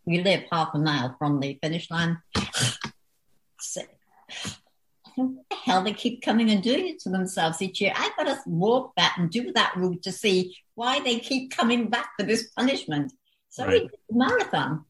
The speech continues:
Speaker 1: Yeah, I did the marathon, walked it. Okay. And then, um, other things, he took me on a mystery trip, blindfolded me, didn't know where I was going, what to pack, got to an airport, pulled the blindfold off,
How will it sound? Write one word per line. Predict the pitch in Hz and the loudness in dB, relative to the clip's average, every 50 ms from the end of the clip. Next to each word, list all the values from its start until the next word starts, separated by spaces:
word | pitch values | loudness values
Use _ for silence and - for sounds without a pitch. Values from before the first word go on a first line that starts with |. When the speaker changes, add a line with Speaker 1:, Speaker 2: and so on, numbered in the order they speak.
| _ - | _ -8
Speaker 1:
Yeah, | 156 - 175 - 381 | -6 -4 -4 -4 -2
I | 285 196 | -2 -2
did | 208 214 214 | -2 -2 0
the | 285 294 | 0 2
marathon, | 285 202 180 170 170 170 - 185 175 160 | 2 2 2 0 0 0 2 2 4 4
walked | 180 208 220 226 - - | 4 2 0 -2 -2 -4
it. | 220 247 415 - _ _ _ _ _ _ _ _ - - | -4 -4 -4 -8 _ _ _ _ _ _ _ _ -12 -12
Okay. | 202 - - 170 156 170 - 311 - - _ _ _ _ _ _ _ _ _ _ _ - | -8 -4 0 0 2 2 0 -2 -4 -10 _ _ _ _ _ _ _ _ _ _ _ -4
And | 190 196 202 208 214 | 0 0 2 2 2
then, | 208 202 208 202 202 208 180 - | 2 2 2 2 2 0 0 0
um, | 180 180 175 170 170 170 170 170 170 165 175 - _ _ _ _ _ _ _ - | 0 2 2 2 2 2 2 2 2 0 -2 -4 _ _ _ _ _ _ _ -4
other | 175 170 196 220 | -4 -2 -2 -2
things, | 220 - 262 285 277 - | 0 2 2 2 4 2
he | 247 | 2
took | - 269 - - | 2 2 0 2
me | 202 196 | 2 2
on | 196 196 190 | 2 2 2
a | 196 | 2
mystery | 214 247 247 - - 226 226 | 2 2 0 0 -2 -4 -4
trip, | - - 147 - - - | -2 -4 -4 -4 -4 -2
blindfolded | 208 214 226 233 233 240 233 214 214 208 214 202 196 | 2 4 4 4 4 4 2 2 2 2 0 0 0
me, | 208 202 190 | 0 0 2
didn't | 196 208 196 196 196 | 2 2 4 4 4
know | 196 190 | 2 4
where | 208 208 208 | 4 4 6
I | 208 | 6
was | 220 214 214 | 4 4 2
going, | - 185 175 175 175 | 2 2 2 4 2
what | 185 202 214 220 - | 2 2 0 0 -2
to | - 196 - - | -4 -8 -2 2
pack, | 190 190 185 - - | 2 2 2 2 0
got | 226 240 240 - | -2 -2 0 0
to | 220 196 | 0 0
an | 185 185 | 0 2
airport, | 180 175 175 170 - - 196 185 180 180 185 - - - _ _ _ _ _ _ _ _ _ _ _ _ - | 0 0 0 -2 0 0 2 4 4 4 2 0 -4 -10 _ _ _ _ _ _ _ _ _ _ _ _ -4
pulled | 254 269 269 | -2 0 0
the | 240 220 | 0 -2
blindfold | 220 208 196 202 202 208 - 196 196 190 185 196 | 0 0 0 0 0 0 -2 0 0 0 2 2
off, | 190 185 185 196 - | 2 4 2 2 0